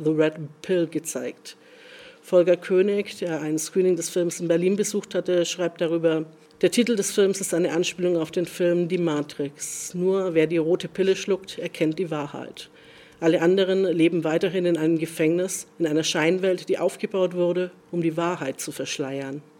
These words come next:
Es geht im Film also nicht darum, die Perspektive zu erweitern, die andere Seite auch zu hören,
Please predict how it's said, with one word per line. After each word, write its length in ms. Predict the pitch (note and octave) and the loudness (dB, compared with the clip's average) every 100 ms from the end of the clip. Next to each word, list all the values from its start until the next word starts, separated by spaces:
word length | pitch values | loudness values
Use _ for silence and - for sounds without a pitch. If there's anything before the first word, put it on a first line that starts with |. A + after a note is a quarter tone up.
| - _ _ _ - - | -20 _ _ _ -16 -4
Es 120 | - | 4
geht 100 | F3+ | 6
im 80 | F#3 | 6
Film 240 | G#3 F#3 | 4 4
also 180 | E3+ G3+ | 4 2
nicht 240 | F#3 F#3+ | 2 0
darum, 560 | F#3 F#3 G3 F#3+ F#3 E3+ | -2 0 0 0 -2 -2
die 160 | E3+ D#3+ | -2 -2
Perspektive 640 | D#3+ E3 - E3 F3 E3+ | -2 -4 -4 -4 -2 -2
zu 100 | D#3 | -2
erweitern, 600 | D#3 D3 D#3+ F#3 E3+ D#3 D#3 - - - | -2 0 -2 0 -2 -4 -8 -18 -4 -2
die 80 | |
andere 260 | D3+ E3+ E3 | 2 2 0
Seite 400 | - D#3+ D#3+ - | -2 0 0 0
auch 180 | E3 - | -2 -4
zu 280 | - E3+ D#3+ | -8 -6 -2
hören, 320 | D#3 D#3+ | -2 -2